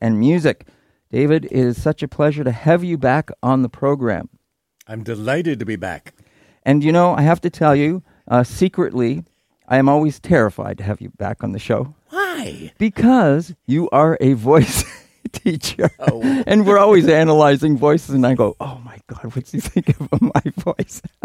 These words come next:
Speaker 1: <laughs> What am I saying?" But maybe we'll get there someday. <laughs> But for right now
Speaker 2: That, that'll be a sep-, separate show.
Speaker 1: <laughs> It will, I guess.
Speaker 2: <laughs> Yeah.
Speaker 1: Anyway, it, it's great to have you back, and we are, of course, smack in the middle of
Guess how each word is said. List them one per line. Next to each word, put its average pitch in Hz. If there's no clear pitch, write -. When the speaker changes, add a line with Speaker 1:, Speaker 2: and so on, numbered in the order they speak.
Speaker 1:
<laughs> -
What 156
am 135
I 127
saying?" 123
But 156
maybe 247
we'll 202
get 202
there 131
someday. 131
<laughs> -
But -
for 180
right 214
now 135
Speaker 2:
That, 160
that'll 170
be 147
a 131
sep-, -
separate 151
show. 120
Speaker 1:
<laughs> 202
It 214
will, 196
I 170
guess. 131
Speaker 2:
<laughs> -
Yeah. 254
Speaker 1:
Anyway, 190
it, 165
it's 160
great 196
to 247
have 185
you 160
back, 143
and 139
we 170
are, 147
of 123
course, 131
smack 131
in 131
the 127
middle 127
of 123